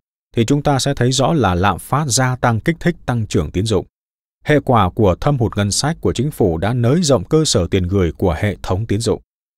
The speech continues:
Thâm hụt lớn sau chiến tranh thế giới thứ hai cũng để lại hậu quả như vậy. Những nhà đầu tư trái phiếu trước chiến tranh vẫn duy trì được mức thu nhập ổn định từ các chứng khoán có thu nhập cố định. Nhưng thực tế, họ đã mất hơn một nửa giá trị thực của các khoản đầu tư này.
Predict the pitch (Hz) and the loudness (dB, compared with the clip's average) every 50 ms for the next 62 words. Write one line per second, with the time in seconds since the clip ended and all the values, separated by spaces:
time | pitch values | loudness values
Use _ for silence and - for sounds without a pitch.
0 | _ _ _ _ _ - - 156 160 156 135 113 110 110 113 135 - 160 143 123 | _ _ _ _ _ -2 0 2 4 4 4 4 4 4 4 2 2 0 0 2
1 | - 131 123 143 131 117 - 104 101 95 104 104 113 - 143 120 113 123 120 117 | 0 0 2 2 0 0 0 0 0 2 0 0 0 0 -2 -2 -2 0 0 0
2 | 113 113 - 135 160 160 117 87 85 90 92 80 - 110 87 80 - 95 80 71 | 0 0 0 0 2 2 2 2 2 0 -2 -2 0 -2 -2 0 0 -2 -2 -2
3 | 78 85 85 85 90 82 65 - _ _ _ _ _ _ _ - - 147 180 180 | -4 -4 -2 0 0 -2 -2 -4 _ _ _ _ _ _ _ -2 2 2 4 4
4 | 160 120 110 110 110 110 110 - 143 147 - - 117 123 - - 117 110 123 143 | 4 4 4 4 4 2 4 2 2 2 2 2 0 0 0 0 2 2 2 0
5 | - - 180 180 - - 127 139 151 - 147 139 143 117 - _ _ _ _ - | 2 0 0 0 2 0 0 0 0 0 0 0 0 0 -4 _ _ _ _ -4
6 | 98 127 143 160 156 180 170 151 - - 113 98 98 104 92 - - 95 127 165 | 0 0 0 2 4 2 2 2 2 2 0 2 2 0 0 0 0 -2 -2 -2
7 | 165 - - 160 151 143 120 104 - - - 90 82 - 101 92 67 - - 104 | -2 -2 -2 -2 -2 0 0 -2 -2 0 -2 -2 0 0 -2 -2 -4 -6 -2 -2
8 | 95 - 143 151 - - - 123 139 - - 113 98 98 110 139 - - 107 117 | -2 0 -2 -4 -4 -4 -4 -4 -4 -2 -2 -2 -2 -2 -2 -4 -2 -2 -2 -2
9 | 127 - 160 151 131 110 98 85 - - - 107 131 156 147 123 101 - - _ | 0 -2 -2 0 0 0 -2 -2 -4 -2 0 0 0 2 2 2 2 0 -2 _
10 | _ _ _ _ _ _ _ _ _ _ - 139 151 160 165 165 165 - 123 - | _ _ _ _ _ _ _ _ _ _ -4 0 0 2 2 0 0 0 -2 0
11 | - 110 107 131 180 196 - _ _ _ _ _ - 117 104 101 98 101 107 127 | 2 2 2 2 2 0 -4 _ _ _ _ _ -2 0 0 2 4 4 4 4
12 | 170 185 - - 156 156 147 135 127 117 - 113 117 127 123 104 90 90 107 127 | 2 0 0 0 0 2 2 4 4 4 4 4 4 4 6 4 4 2 0 0
13 | - - 127 - - 107 92 - - - 117 95 80 - - 120 123 - - 95 | 2 2 0 2 2 -2 -2 -2 -4 0 0 0 2 2 0 -4 -4 -2 -4 -4
14 | 76 73 78 76 71 - 87 82 76 69 64 | -4 -2 -4 -4 -4 -4 -4 -4 -4 -6 -8